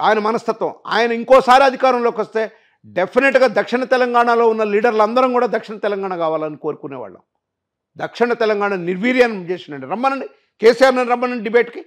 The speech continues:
ఉత్తర తెలంగాణ మీద ఉన్న ధ్యాస దక్షిణ తెలంగాణ మీద లేదు అతనికి. ఎందుకంటే రాజకీయ ప్రయోజనం.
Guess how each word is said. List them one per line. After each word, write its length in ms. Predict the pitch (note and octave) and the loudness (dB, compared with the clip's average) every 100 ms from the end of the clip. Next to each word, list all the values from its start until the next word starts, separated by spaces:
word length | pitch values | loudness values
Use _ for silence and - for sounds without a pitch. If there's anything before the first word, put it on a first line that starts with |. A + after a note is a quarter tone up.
| _ _ _ _ _ _ _ _ _ | _ _ _ _ _ _ _ _ _
ఉత్తర 260 | D#3 - C4 | -2 2 2
తెలంగాణ 480 | C4 C4 B3+ B3 B3 | 2 2 4 4 4
మీద 240 | B3 A#3+ | 2 0
ఉన్న 160 | A#3 A#3 | 0 -2
ధ్యాస 480 | F3 B2+ G#3+ B3 C#4 | -8 -2 4 4 4
దక్షిణ 360 | C#4 A#3 C4 | 0 -2 -2
తెలంగాణ 420 | C4 C4 A#3+ A#3 A3+ | 0 0 0 0 0
మీద 200 | G#3+ G3+ | -2 -2
లేదు 200 | F3+ E3 | -2 -4
అతనికి. 420 | - C#3+ - _ _ _ - | -6 -12 -16 _ _ _ -10
ఎందుకంటే 360 | G3+ B3+ B3+ D4+ | -6 0 2 2
రాజకీయ 500 | E3 A#3+ - C4+ A#3+ | 2 2 2 2 2
ప్రయోజనం. 500 | G#3 F#3+ E3 C#3 | 2 -4 -4 -10